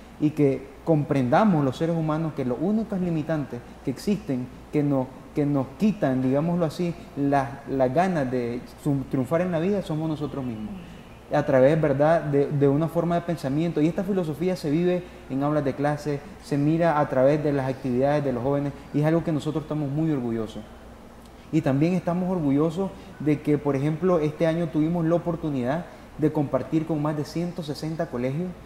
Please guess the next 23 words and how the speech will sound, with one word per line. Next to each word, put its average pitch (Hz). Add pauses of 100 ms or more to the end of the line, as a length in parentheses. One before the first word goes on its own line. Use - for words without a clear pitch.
(260)
en 135
una 143
jornada 151
de 156
visita, 165 (240)
pero 165
más 220
que 247
visitar 180
para 180
promocionar 143
la 175
universidad, 135 (280)
hacíamos 160
una 160
charla 151
enfocada 156
en 175
el 143
tema 156
de 151
orientación 139
vocacional, 113